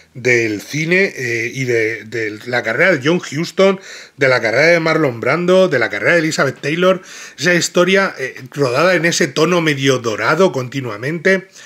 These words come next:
que habla de un, eh, de un matrimonio militar, él, ella, el tema de los caballos, y sobre todo tiene ese tema de la, eh, homosexualidad, de, de, de salir del armario, no salir del armario, poderosísimo,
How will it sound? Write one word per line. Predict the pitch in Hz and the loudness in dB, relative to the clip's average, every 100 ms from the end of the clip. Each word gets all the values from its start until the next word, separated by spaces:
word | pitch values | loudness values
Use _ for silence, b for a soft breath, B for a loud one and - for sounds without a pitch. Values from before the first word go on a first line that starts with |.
| B B B B _ _ | B B B B _ _
que | 135 127 131 | -6 -4 -4
habla | - 151 165 196 | -2 0 2 2
de | 151 135 | 4 2
un, | 139 139 160 170 | 2 -2 -4 -2
eh, | 165 151 131 | -2 -2 -6
de | 123 127 | -6 -4
un | 139 | -2
matrimonio | 160 160 131 143 190 196 202 | -2 0 0 0 2 2 2
militar, | 156 107 101 147 165 147 | 0 -6 -2 0 2 4
él, | 165 175 175 120 | 4 4 2 -2
ella, | 131 156 165 160 | -4 0 0 0
el | 151 | -2
tema | - 107 | -6 -10
de | 98 | -10
los | 98 | -12
caballos, | - 95 127 160 151 156 160 160 B B B B B | -12 -4 0 0 2 2 2 -2 B B B B B
y | - 135 | -8 -4
sobre | 135 117 | -2 0
todo | 135 233 | 2 2
tiene | 208 220 | 2 2
ese | 202 165 | 2 0
tema | 139 170 196 202 | 0 0 0 -2
de | 127 139 | -2 -2
la, | 160 170 147 117 - - | 0 2 0 -2 -10 -16
eh, | 104 98 95 - b b b b - | -16 -16 -18 -20 b b b b -8
homosexualidad, | 143 147 - 131 - 127 113 110 185 214 | -2 -2 0 -2 -2 -2 0 2 2 0
de, | 131 113 | -2 -6
de, | 104 104 101 | -6 -12 -12
de | - 107 | -12 -8
salir | - 98 208 | -6 -2 0
del | 202 175 | 2 2
armario, | 147 170 180 180 | 2 0 2 0
no | 147 | 0
salir | 156 165 | -2 0
del | 160 | 0
armario, | 127 139 156 175 B B B B _ | -2 -2 -2 -2 B B B B _
poderosísimo, | 160 135 127 110 202 208 202 214 214 | 2 4 4 4 2 2 2 2 0